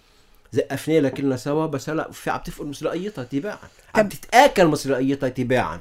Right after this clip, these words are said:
Speaker 2: اليوم نحن
Speaker 1: ما، ما حدا يضحك على حاله.
Speaker 2: نحن صرنا عم نتعاطى مع حزب الله كفريق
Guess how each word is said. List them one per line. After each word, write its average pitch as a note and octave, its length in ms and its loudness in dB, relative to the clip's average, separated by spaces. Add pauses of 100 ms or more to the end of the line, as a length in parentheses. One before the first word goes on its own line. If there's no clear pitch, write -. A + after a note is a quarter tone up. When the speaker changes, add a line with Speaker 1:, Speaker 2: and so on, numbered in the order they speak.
(120)
Speaker 2:
اليوم C4+ 320 4
نحن D4+ 140 4
Speaker 1:
ما، C4+ 180 8
ما E4 80 4
حدا C#4 200 6
يضحك - 300 2
على D3+ 80 0
حاله. C#3 340 0
Speaker 2:
نحن B3+ 260 4
صرنا B3 320 2
عم G3+ 300 2
نتعاطى G#3 320 4
مع F#3+ 100 2
حزب G3+ 340 -2
الله G3+ 300 2
كفريق G3+ 800 2